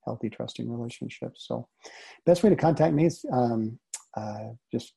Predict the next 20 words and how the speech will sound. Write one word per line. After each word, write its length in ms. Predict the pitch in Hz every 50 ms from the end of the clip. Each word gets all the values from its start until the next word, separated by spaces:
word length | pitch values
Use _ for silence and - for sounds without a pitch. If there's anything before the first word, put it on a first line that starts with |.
| _
my 300 | - 120 117 117 120 117 113
name, 300 | - 127 120 131 135 123
Barry, 360 | 113 113 117 123 131 139 143
B 280 | 117 127 123 123 120
A 80 | 120 -
R 140 | - 117 -
R 180 | 110 110 110
Y, 340 | 110 110 110 104 113 120 120 113
Relaford, 680 | 113 113 113 127 131 123 - - - 110 110 120 123 143
R 240 | 123 101 92 127 -
E 180 | 110 110 117 -
L 220 | - 107 117 - -
L 260 | 107 107 113 123 151 -
A 160 | 107 104 110
F 80 | - - -
O 80 | 120 110
R 160 | 110 120 117
D, 120 | 113 110
Barry 240 | 110 113 113 113 110
Relaford 540 | 110 110 107 107 104 - - 107 104 107